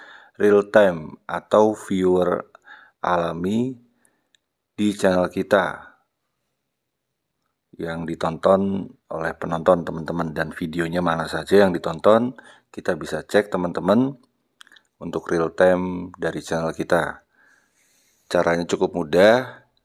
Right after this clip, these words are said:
Eh, langsung saja, teman-teman, ini kebetulan saya sudah buka analitik YouTube Studio. Jadi, teman-teman, eh, pastinya ketika membuat channel,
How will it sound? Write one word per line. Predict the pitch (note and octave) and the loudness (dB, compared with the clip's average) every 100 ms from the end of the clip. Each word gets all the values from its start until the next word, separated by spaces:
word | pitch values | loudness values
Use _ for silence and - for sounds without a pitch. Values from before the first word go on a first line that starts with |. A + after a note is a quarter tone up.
| _ _ _ - | _ _ _ -8
Eh, | F2 E2 | -4 0
langsung | E2 E2 F#2 E2+ | 0 -2 -4 -2
saja, | E2 F#2+ | 2 2
teman-teman, | G2+ F2+ F2 E2+ G#2 A#2+ | 2 0 -2 2 4 4
ini | F#2+ F2+ | -2 -6
kebetulan | - E2 - E2+ F#2 F2+ | -6 -8 -6 2 2 0
saya | E2+ E2+ F2 | -2 -2 -2
sudah | F2 D#2+ D2+ | -4 -6 -6
buka | D2 - F#2 F#2+ G2 F#2+ - _ - - _ _ _ _ - | -8 0 6 6 6 4 -2 _ -20 -20 _ _ _ _ -2
analitik | F3 E3+ E3 E3+ - A2 - _ _ _ _ _ _ _ _ _ _ _ _ _ _ _ _ - | 0 0 -4 -4 0 -2 -2 _ _ _ _ _ _ _ _ _ _ _ _ _ _ _ _ -4
YouTube | G2 - G#2+ | -4 0 -4
Studio. | - G2+ E2+ F#2+ F#2 D#2 - | -2 -2 2 4 4 2 -4
Jadi, | - F2+ | -4 -2
teman-teman, | F2+ F2+ E2 E2+ F2+ G#2+ G#2+ G#2+ G#2+ _ _ _ - | 0 0 -2 0 4 4 2 -4 -10 _ _ _ -10
eh, | F2 E2 E2 | -2 0 0
pastinya | - E2 E2+ E2+ G2 G#2+ G#2 G2+ F#2+ - _ | 0 -2 -4 2 4 6 4 2 -4 -14 _
ketika | - F2 - E2+ - D#2 - - - _ _ _ _ _ _ - | -18 -14 -6 -2 0 -2 -6 -8 -14 _ _ _ _ _ _ -12
membuat | F2+ E2 F2 E2 | -8 -4 -2 -2
channel, | F2 E2 F2+ A2+ A#2+ B2 | -2 0 4 6 6 2